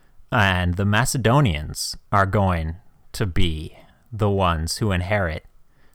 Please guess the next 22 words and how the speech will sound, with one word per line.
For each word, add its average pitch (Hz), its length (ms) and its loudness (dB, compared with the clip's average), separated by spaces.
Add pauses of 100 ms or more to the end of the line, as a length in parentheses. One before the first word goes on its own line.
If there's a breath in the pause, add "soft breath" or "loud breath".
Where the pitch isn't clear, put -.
Thebes' 90 840 -4 (920)
position 104 540 6
as 85 200 -2
the 95 100 -2
most 85 280 2
powerful 85 500 6
state - 480 -4
in 87 220 -2
Greece. 78 560 -6 (800 soft breath)
Not 117 180 4
Athens, 135 720 2
not 104 300 2
Sparta, 117 460 2
not 104 340 0
Thebes, 113 560 -4
not 107 240 2
any 113 200 0
of 101 100 -4
the 101 80 -4
traditional 107 680 0
power 107 320 4
players 101 800 2